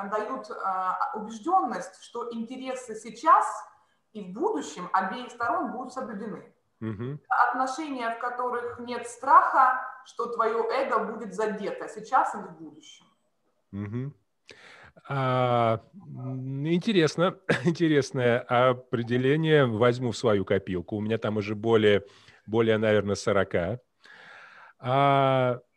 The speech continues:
Speaker 2: так как вы все-таки эксперт по персоналу,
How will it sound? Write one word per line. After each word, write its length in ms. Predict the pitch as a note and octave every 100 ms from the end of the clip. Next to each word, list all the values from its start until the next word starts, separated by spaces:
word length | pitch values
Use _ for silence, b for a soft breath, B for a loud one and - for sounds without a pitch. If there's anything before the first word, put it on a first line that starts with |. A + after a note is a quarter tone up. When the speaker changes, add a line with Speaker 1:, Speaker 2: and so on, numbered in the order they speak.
| _
Speaker 2:
так 180 | A3+ A3
как 180 | G3 F#3
вы 120 | G3
все-таки 520 | - E3 D#3 - D#3+
эксперт 540 | D3 - - D#3+ D3
по 120 | _ D#3
персоналу, 880 | D#3+ D3+ F#3 F#3 G#3 F#3+ D#3 A2